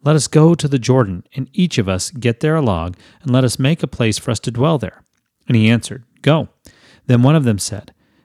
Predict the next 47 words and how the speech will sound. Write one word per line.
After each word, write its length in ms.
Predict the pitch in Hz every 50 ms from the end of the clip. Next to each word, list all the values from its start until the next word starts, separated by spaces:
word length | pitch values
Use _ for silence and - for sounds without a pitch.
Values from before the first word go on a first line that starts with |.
| _ _
"Be 140 | - 127 117
pleased 540 | - - - - 147 160 180 175 160 - -
to 80 | - 131
go 200 | 113 117 110 110
with 160 | 110 107 -
your 80 | 120
servants." 580 | 104 - - 143 143 127 113 - _ - - - _
And 100 | - 113
he 160 | 107 104 107
answered, 360 | 110 110 - - - - - _ _ _ _ _
"I 120 | - 117 110
will 160 | 107 123 131
go." 320 | 123 160 165 151 95 - _ _ _ _ _ _
So 180 | - - - 113
he 140 | 85 101 98
went 200 | 101 117 151 180
with 140 | 185 139 -
them, 260 | 151 147 151 175 - _ - - - _ _ -
and 140 | 139 123
when 120 | 120 123 113
they 100 | 110 101
came 280 | - - 147 170 175
to 60 | 180 165
the 100 | 151 127
Jordan, 360 | 113 113 104 98 95 101 98
they 100 | 98 101
cut 260 | - - 117 117 113
down 220 | - 107 101 101 95
trees. 480 | - - 113 98 90 - - - - _ _ _ -
But 140 | 127 113 117
as 100 | 107 101
one 160 | 120 156 185
was 160 | 175 139 -
felling 380 | - - 151 147 147 165 165 156
a 60 | 147
log, 320 | 139 131 113 95 92 92
his 140 | 98 95 - -
axe 280 | - 139 151 156 - -
head 180 | - 98 90 -
fell 200 | - 110 104 104
into 120 | 98 95
the 100 | 90 104
water, 300 | 92 110 123 120 101 92
and 80 | 90 90
he 40 |
cried 300 | 90 - - 110 101 107
out, 220 | 117 110 85 -